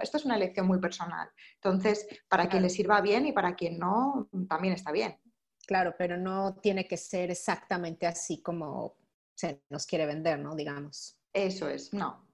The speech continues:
Speaker 2: Y bueno, ya tocaste el punto de la virginidad.
Speaker 1: Ujú.
Speaker 2: <laughs> ¿Tú qué opinas?
Speaker 1: Para mí la, la virginidad yo la entiendo como, como una forma de control también y, y
Speaker 2: Ujú.
Speaker 1: además es que es una construcción social, ¿no? Porque la virginidad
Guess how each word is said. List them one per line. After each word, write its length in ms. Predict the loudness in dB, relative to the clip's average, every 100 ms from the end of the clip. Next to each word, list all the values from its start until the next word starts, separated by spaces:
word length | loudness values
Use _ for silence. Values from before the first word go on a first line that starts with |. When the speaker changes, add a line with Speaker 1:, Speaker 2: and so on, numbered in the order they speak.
| _ 6
Speaker 2:
Y 100 | 8
bueno, 240 | 10 10
ya 160 | 10 10
tocaste 480 | 8 6 4 8 10
el 400 | 10 10 6 4
punto 420 | 2 2 6 6
de 280 | 8 6 6
la 280 | 6 6 4
virginidad. 680 | 2 -4 -6 -6 -2 -2 -4 -8 -6 -2 -2 2
Speaker 1:
Ujú. 440 | 10 10 10 4 4
Speaker 2:
<laughs> 220 | 2 4
¿Tú 140 | 6 10
qué 100 | 10
opinas? 640 | 12 10 8 6 0 -6 _ 4
Speaker 1:
Para 200 | 6 6
mí 140 | 4
la, 160 | 4 4
la 160 | 2 4
virginidad 560 | 2 2 -2 0 2
yo 80 | 2
la 80 | 2
entiendo 500 | 0 0 0 2 0
como, 600 | 0 0 2 2 0 -4 -10 -20 -20 0
como 240 | 2 4
una 160 | 6 4
forma 280 | 4 4 6
de 100 | 6
control 580 | 4 2 4 2 2 -4
también 560 | -4 2 4 4 2 -4 -16 -20 _
y, 560 | 0 2 4 2 2 2
y 60 | 6
Speaker 2:
Ujú. 80 |
Speaker 1:
además 360 | 6 4 -2 -8
es 100 | -4
que 80 | -2
es 100 | 0
una 160 | 0
construcción 480 | 0 -2 -2 -2 -4
social, 480 | -4 0 4 4 4
¿no? 140 | -2
Porque 260 | 0 -2 0
la 100 | 0
virginidad 680 | 0 -2 -2 2 2 2